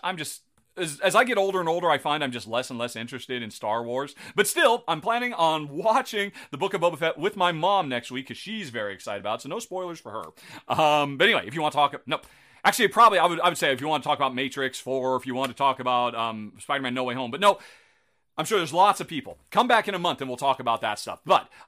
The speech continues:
um, hopefully you've got some questions. I'll give you a chance to ask them while I just look to see what happened while I was a-, A F K, um, or A F K, A F C, a-, away from chat.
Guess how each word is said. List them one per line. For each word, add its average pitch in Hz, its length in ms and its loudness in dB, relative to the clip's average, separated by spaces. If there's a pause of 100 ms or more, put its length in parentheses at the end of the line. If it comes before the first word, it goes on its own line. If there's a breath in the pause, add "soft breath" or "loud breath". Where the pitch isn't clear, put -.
um, 156 440 4
hopefully 214 340 0
you've 190 100 -6
got 185 140 2
some 170 100 -8
questions. 151 480 -2
I'll 135 280 4
give 170 180 -6
you 202 80 -2
a 180 40 -4
chance 185 320 -4
to 147 140 -4
ask 165 360 0
them 131 200 -4
while 139 180 0
I 151 180 4
just 170 200 -10
look 185 120 -6
to 147 80 -8
see 131 180 -6
what 123 320 -2
happened 143 540 -4 (240 loud breath)
while 151 520 4
I 135 220 4
was 135 240 -2
a-, 110 140 -6 (160)
A 156 160 0
F 139 180 0
K, 104 440 -4 (260 loud breath)
um, 113 420 2
or 113 140 -4
A 135 100 0
F - 80 -6
K, 135 240 -4
A 156 140 0
F 135 100 -2 (140)
C, 113 420 -6
a-, 160 160 -2
away 120 340 0
from 147 300 -2
chat. - 420 -4